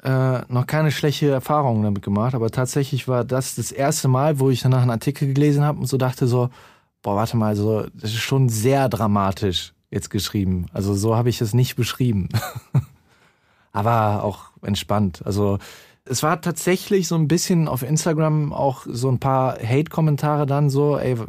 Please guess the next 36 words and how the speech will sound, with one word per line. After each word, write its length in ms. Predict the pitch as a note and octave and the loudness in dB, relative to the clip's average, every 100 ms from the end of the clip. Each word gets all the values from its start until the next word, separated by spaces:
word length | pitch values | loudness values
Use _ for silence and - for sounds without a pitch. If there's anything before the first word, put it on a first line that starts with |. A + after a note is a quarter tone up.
| - - - - | -10 -12 -14 -8
was 100 | - | -6
stellst 280 | - B2+ B2+ | 0 0 2
du 60 | B2 | 0
dich 160 | A2+ | 0
so 100 | B2 | -2
an?" 440 | - C3 D3 C#3+ - | -2 2 4 2 2
Und... 360 | A#2+ A#2 A2 | 0 0 0
Äh, 320 | A2+ A2+ A2+ A2+ - - _ - | 0 2 2 -2 -10 -20 _ -4
"Ja, 180 | A#2 | 0
ich 160 | A#2 - | 0 0
bin 340 | A#2+ A#2+ A2+ | 2 4 2
Bauarbeiter, 540 | A2+ C3+ C3+ B2 B2+ B2 | 2 2 2 2 0 0
muss 160 | A#2+ | 0
auch 160 | A2 C#3 | 0 2
jeden 200 | C#3+ C3 | 2 4
Morgen 280 | C3 C3+ C3 | 4 2 0
um 100 | A#2 | 0
fünf 220 | - C3+ | 0 0
Uhr 80 | - | 0
aufstehen" 460 | B2+ B2+ - C3+ | -2 -2 0 2
und 80 | B2 | 2
so. 300 | A#2 C3 D3+ D#3+ - - _ _ - | 0 0 0 -4 -20 -20 _ _ -4
Äh, 500 | A2+ A#2 A#2 A#2 - - _ _ | 0 2 2 0 -2 -8 _ _
da 140 | A#2 A2+ | -2 0
waren 220 | B2+ C3+ | 2 2
ein 40 | |
paar 220 | B2+ B2+ B2+ | 2 0 2
solcher 300 | B2 C3 A2+ | 0 0 0
Kommentare, 520 | A#2+ A2+ A#2 B2 B2 | 0 0 0 0 0
aber 360 | F2+ G#2 F#2 A2 | 0 0 -2 -2
war 140 | G#2+ | -2
jetzt 260 | G#2+ G2+ A#2 | -2 -2 -2
nichts, 420 | G#2+ - - - | -2 -4 -16 -12
äh, 580 | - G#2+ G#2 G2+ G2 - - _ _ | -4 -2 0 0 -4 -6 -14 _ _
Weltbewegendes 1040 | G#2 A2+ A#2 G2+ G2 F#2+ F#2 F#2 F#2+ - - | -2 0 0 0 0 2 0 0 -2 -6 -6
oder 420 | G2 F#2 F2 | -2 -2 -2